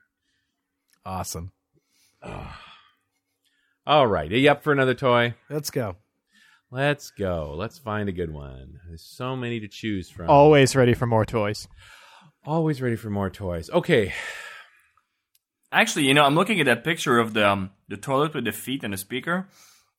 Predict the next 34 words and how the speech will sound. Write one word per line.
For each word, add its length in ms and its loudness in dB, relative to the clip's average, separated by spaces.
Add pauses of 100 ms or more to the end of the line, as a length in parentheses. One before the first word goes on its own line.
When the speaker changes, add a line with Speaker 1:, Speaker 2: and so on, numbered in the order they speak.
Speaker 4:
and 160 -2
I'm 160 2
sure 320 2
that 140 0
very 240 0
soon 200 -2
Apple 340 2
is 80 -4
gonna 160 -4
have 160 0
an 60 -6
iPod 400 -2
version 320 -6
of 100 -14
this. 280 -16 (240)
Speaker 1:
<laughs> 0 - (1500)
The 100 4
Robo 580 8
Dump 360 4
Mini. 560 4 (840)
Speaker 2:
There 160 2
Speaker 1:
Ro-, 120 8
Speaker 2:
you 80 -4
go. 40 -8
Speaker 1:
Pod 400 6
Speaker 4:
It's 120 2
Speaker 1:
Dump. 80 6
Speaker 4:
gonna 120 6
be 120 4
called 200 6
the 180 4
iDump. 540 4 (400)
Speaker 1:
Yeah, 420 2
iDump. 600 -4